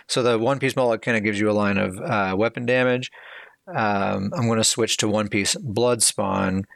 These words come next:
It gives me a line of s-, uh, stamina recovery.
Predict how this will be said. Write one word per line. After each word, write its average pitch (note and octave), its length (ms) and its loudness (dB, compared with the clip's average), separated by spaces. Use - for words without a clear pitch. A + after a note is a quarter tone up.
It G2 60 -8
gives G2 160 0
me G2 100 0
a G2 80 2
line G2 180 2
of G2 80 -2
s-, - 140 2
uh, A2+ 340 0
stamina A2+ 440 0
recovery. F#2 640 -4